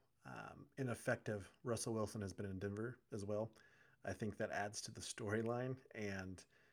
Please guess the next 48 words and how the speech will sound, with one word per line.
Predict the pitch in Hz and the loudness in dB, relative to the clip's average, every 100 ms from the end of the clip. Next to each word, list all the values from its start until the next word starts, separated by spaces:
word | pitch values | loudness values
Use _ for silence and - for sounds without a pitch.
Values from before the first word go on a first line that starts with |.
| _ _ _ _ _ - | _ _ _ _ _ 2
this | 127 123 | 4 4
is | 120 | 4
the | 127 | 4
Geno | 120 120 117 | 6 6 6
Smith | 113 127 113 113 | 4 2 2 2
I | |
think | 107 110 | 0 2
a | |
lot | 104 104 104 | 4 4 4
of | |
people | 107 107 104 | 0 -2 -2
expected | - - 101 - 101 98 - | -2 -2 -2 -2 -4 -4 -8
coming | - 117 107 | -2 0 2
out | 101 | 2
of | 98 | 2
West | 104 - | 0 -2
Virginia | 104 104 101 98 | -2 -2 0 0
all | 98 | 0
those | 104 95 | 0 0
years | 101 104 | 0 2
ago. | 95 95 101 - - | 0 -2 -2 -6 -10
Um, | 120 104 - - | -8 -8 -8 0
we | 131 131 | 6 8
always | 131 117 | 8 6
knew | 120 | 2
he | 113 | 2
had | 107 98 | 0 -2
the | |
talent, | 98 98 98 98 | -4 -4 -4 -4
he | 98 | -2
had | 101 | -4
the | - | -4
capability. | 104 - 90 98 92 92 95 - - - - - - - | -6 -4 -6 -4 -4 -4 -6 -10 -20 -20 -20 -20 -10 -2
Um, | 98 98 101 - - | -2 -2 -6 -8 2
there | 117 | 6
was | 117 | 6
just | 117 - | 6 4
something | 131 120 | 4 2
that | 110 110 | 2 2
needed | 110 110 | 0 0
to | 101 | -2
click, | - - 160 156 - - | -2 4 4 2 -12 -4
and | 113 110 | 0 4
after | 110 107 | 4 6
all | 117 117 | 6 8
these | 117 104 | 6 4
years | 104 113 131 131 | 4 4 4 2
and, | 95 95 92 | -2 -4 -4